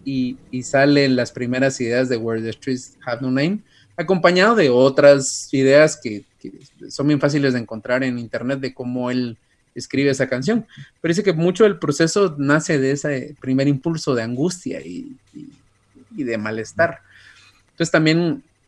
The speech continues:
Alex Sintek, que es una de mis influencias más grandes, también lo, lo, lo dijo alguna vez,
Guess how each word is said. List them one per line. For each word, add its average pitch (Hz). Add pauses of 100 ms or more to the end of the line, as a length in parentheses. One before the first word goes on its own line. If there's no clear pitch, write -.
(380)
Alex 170
Sintek, 220
que 147
es 139
una 160
de 131
mis 120
influencias 143
más 151
grandes, 185
también 117
lo, 120 (100)
lo, 110 (320)
lo 113
dijo 143
alguna 135
vez, 185